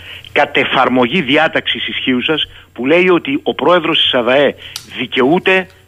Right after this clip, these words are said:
να ενημερώσει αρχηγούς των κομμάτων και τον πρόεδρο της Βουλής.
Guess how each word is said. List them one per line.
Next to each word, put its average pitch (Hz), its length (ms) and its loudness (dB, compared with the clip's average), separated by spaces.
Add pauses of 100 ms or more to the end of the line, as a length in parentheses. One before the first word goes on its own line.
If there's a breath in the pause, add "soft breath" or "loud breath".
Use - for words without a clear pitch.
(160)
να 135 160 -2
ενημερώσει 131 640 2
αρχηγούς 147 380 -2
των 156 120 -2
κομμάτων 147 400 0
και 139 80 -4
τον 127 160 -2
πρόεδρο 147 320 0
της 120 100 -10
Βουλής. 120 360 -2